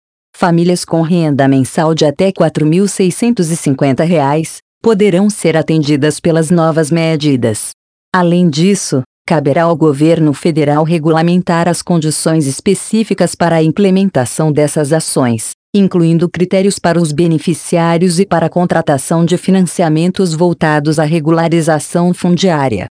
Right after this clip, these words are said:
A lei foi sancionada com vetos. Entre os dispositivos vetados está a obrigação de reservar, no mínimo, dois por cento dos recursos anuais do P M C M V para a regularização fundiária e a proibição de contingenciamento desses valores.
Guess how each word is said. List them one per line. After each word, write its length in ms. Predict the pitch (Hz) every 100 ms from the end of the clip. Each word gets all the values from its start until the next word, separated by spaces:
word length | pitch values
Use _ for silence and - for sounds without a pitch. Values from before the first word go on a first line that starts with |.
| _ _ -
A 80 | 190
lei 220 | 175 202
foi 280 | - 170 170
sancionada 760 | 226 214 202 165 165 180 170
com 180 | 202 226
vetos. 580 | 156 131 120 110 - - _ _ _ -
Entre 400 | 190 185 - 170
os 120 | 160
dispositivos 1040 | 147 208 - 170 147 170 - 190 180 160 135
vetados 560 | 151 170 170 165 160
está 380 | 151 - 180 175
a 80 | 170
obrigação 720 | 156 156 180 165 - 180 180
de 120 | 165
reservar, 720 | 156 156 165 156 143 120 110 - _
no 140 | 190 190
mínimo, 480 | 180 202 180 160 160 _ -
dois 280 | 180 170 -
por 180 | 151
cento 380 | 127 - 185 160
dos 180 | 147 156
recursos 680 | 147 151 170 156 - 175 165
anuais 480 | 165 156 151 175 156
do 100 | 175
P 140 | -
M 280 | 160 165 160
C 160 | 151 156
M 340 | 151 175 170
V 240 | 139 156 156
para 220 | 175 170
a 40 |
regularização 1000 | 165 170 151 151 151 151 151 139 - 175 180
fundiária 720 | 185 185 170 190 185 196 180
e 140 | 175
a 80 | 170
proibição 600 | 175 165 143 - 190 202
de 140 | 185
contingenciamento 1120 | - 165 - 170 156 170 - 165 156 175 180
desses 480 | 143 156 160 - 185
valores. 680 | 190 202 156 127 123 113